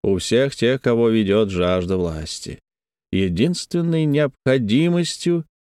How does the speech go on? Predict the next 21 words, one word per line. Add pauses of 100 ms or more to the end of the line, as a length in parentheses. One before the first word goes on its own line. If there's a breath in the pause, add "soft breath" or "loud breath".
являлось
внутреннее
удовлетворение
собственных
желаний. (440)
У
Броуза
она
была, (160)
у
Лантано
она
была, (500)
у
бесчисленных
рядовых
Янсименов
и
кандидатов
в
Янсимены